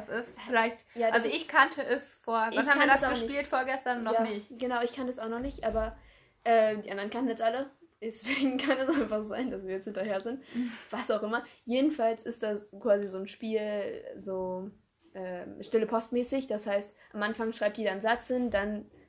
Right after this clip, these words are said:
Speaker 2: wird die ganze, der ganze Satz, der ist dann nicht sichtbar für jeden, sondern jeder schreibt ihn für sich auf. Zum Beispiel, Maria kauft Sachen ein.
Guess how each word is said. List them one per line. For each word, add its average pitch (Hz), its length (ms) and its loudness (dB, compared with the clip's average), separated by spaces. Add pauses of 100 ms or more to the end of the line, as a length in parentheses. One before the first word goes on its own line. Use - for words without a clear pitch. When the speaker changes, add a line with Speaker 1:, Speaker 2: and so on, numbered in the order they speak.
(180)
Speaker 2:
wird 214 500 2 (680)
die 220 120 -8
ganze, 214 440 -2
der 214 140 -2
ganze 220 260 -4
Satz, 214 400 -4 (460)
der 220 80 -2
ist 214 100 -12
dann 226 100 2
nicht 247 200 0
sichtbar 247 260 -2
für 233 120 -6
jeden, 240 440 -4
sondern 202 400 -4
jeder 208 200 0
schreibt 208 220 -4
ihn 208 80 -8
für 208 100 -8
sich 208 220 -2
auf. 226 180 4
Zum 208 120 -8
Beispiel, 202 540 -6 (400)
Maria 233 640 6
kauft 220 440 0
Sachen 254 260 -4
ein. 294 200 -2